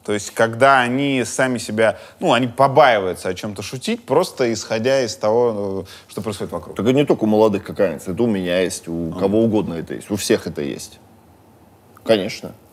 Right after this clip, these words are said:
Speaker 2: Ну, в воздухе же витает, что об этом можно говорить, а об этом нельзя говорить. Правильно?
Speaker 1: Да.
Speaker 2: Хотел
Speaker 1: Сма-
Speaker 2: бы ты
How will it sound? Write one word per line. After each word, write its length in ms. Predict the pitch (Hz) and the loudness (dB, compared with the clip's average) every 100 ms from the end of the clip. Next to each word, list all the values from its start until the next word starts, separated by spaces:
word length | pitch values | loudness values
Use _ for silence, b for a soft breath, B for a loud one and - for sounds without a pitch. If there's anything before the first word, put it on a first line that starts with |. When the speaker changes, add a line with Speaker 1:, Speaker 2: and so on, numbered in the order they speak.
| _ _ _ - | _ _ _ -2
Speaker 2:
Ну, 160 | 123 | 0
в 40 | 107 | 4
воздухе 420 | 139 117 110 110 | 4 4 0 -2
же 120 | 98 | 0
витает, 380 | 101 98 143 - | 2 6 6 4
что 180 | - 98 | 0 0
об 120 | 98 | 2
этом 200 | 101 90 | 0 -2
можно 440 | 107 131 98 85 67 | -2 -2 -4 -6 -6
говорить, 440 | 87 92 85 80 | -2 0 -2 -4
а 80 | 85 | -2
об 120 | 85 | -2
этом 220 | 98 90 | -2 -4
нельзя 260 | 85 76 76 | -6 -6 -6
говорить. 300 | 64 62 50 _ _ | -6 -10 -12 _ _
Правильно? 280 | 110 123 92 - | -2 -2 -6 -14
Speaker 1:
Да. 280 | 90 87 82 - - _ _ _ _ _ - - - _ B B B B | -8 -8 -8 -16 -20 _ _ _ _ _ -20 -20 -20 _ B B B B
Speaker 2:
Хотел 340 | - 123 160 175 | -2 2 6 6
Speaker 1:
Сма- 60 | |
Speaker 2:
бы 80 | 139 | 6
ты 320 | - 170 202 | 4 2 2